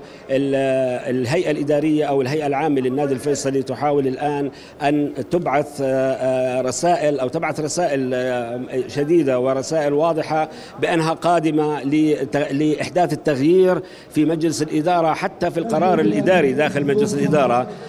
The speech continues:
آه، ما أنت عارف، آه، أخ حسام، إنه النادي الفيصلي مر بظروف وتضاريس ومنع-، منحنيات ومنعطفات، آه، عديدة، آه، ك-، يعني أدت إلى، آه،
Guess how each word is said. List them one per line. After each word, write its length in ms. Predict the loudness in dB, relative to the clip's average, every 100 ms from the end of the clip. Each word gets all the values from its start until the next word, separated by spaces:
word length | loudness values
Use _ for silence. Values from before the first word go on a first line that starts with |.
| -16 -2
آه، 440 | 0 2 0 0
ما 160 | -2 -2
أنت 140 | 0
عارف، 480 | 0 2 2 0 0
آه، 220 | 0 0
أخ 100 | -2
حسام، 380 | -4 -2 0 2
إنه 180 | 2 2
النادي 480 | 0 0 0 0 -2
الفيصلي 420 | 0 0 2 2
مر 240 | 2 0 0
بظروف 760 | 2 2 2 2 2 0 0
وتضاريس 720 | -2 0 2 2 2 0 0 0
ومنع-، 640 | 0 0 0 0 0 2
منحنيات 840 | 4 4 4 4 4 4 4 2
ومنعطفات، 920 | 2 2 4 4 2 4 4 4 0 0
آه، 260 | 0 -2 -6 -16 -4
عديدة، 720 | 0 2 4 2 4 2 0
آه، 320 | -2 -2 -2
ك-، 80 | -4
يعني 420 | -2 0 0 -2
أدت 300 | -2 -2 -2
إلى، 380 | 0 2 2 0 -6 -16 -8
آه، 440 | -2 0 0 0